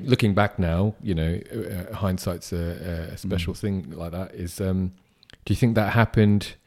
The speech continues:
Speaker 1: do you think you were conscious about that? Did you think, "Oh, yeah, I, I wanna be like that"? Or w-, was it just something that you kind of fell into,
Speaker 2: Yeah.
Speaker 1: you know?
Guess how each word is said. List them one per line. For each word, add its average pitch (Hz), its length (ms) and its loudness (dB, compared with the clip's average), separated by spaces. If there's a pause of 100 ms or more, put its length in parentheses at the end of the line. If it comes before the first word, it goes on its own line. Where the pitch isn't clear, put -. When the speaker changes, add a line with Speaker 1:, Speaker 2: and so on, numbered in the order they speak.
(300)
Speaker 1:
do 113 60 6
you 110 40 6
think 156 160 8
you 143 60 10
were 131 60 8
conscious 127 600 4
about 76 280 0
that? 73 200 -8
Did 92 160 -2
you 104 80 4
think, 98 400 0
"Oh, 110 240 6
yeah, 104 340 8
I, 101 80 6
I 104 160 4
wanna 117 200 8
be 90 140 6
like 78 240 0
that"? 76 260 -4
Or 87 400 2
w-, 95 140 -2
was 98 180 6
it 104 60 4
just 98 200 2
something 98 300 -2
that 85 120 -2
you 90 100 -4
kind 92 300 0
of - 360 -2 (240)
fell 98 300 2
into, 98 300 6
Speaker 2:
Yeah. 82 80 2 (420)
Speaker 1:
you 85 80 -2
know? 107 200 2